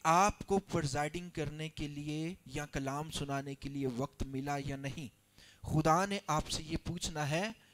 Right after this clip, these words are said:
कि जो काम मैंने तुझे दिया, बस जाओ और सब खलकत को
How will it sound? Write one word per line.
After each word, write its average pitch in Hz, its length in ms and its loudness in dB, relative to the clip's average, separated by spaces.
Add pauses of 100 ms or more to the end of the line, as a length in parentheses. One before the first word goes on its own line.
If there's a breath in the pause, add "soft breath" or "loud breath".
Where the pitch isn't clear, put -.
(300 soft breath)
कि 262 100 0
जो 254 140 8
काम 254 360 10
मैंने 262 360 8
तुझे 330 340 6
दिया, 269 380 6 (680 soft breath)
बस - 240 10
जाओ 190 520 12 (1000)
और 240 100 10
सब - 280 6
खलकत 208 500 6
को 302 200 8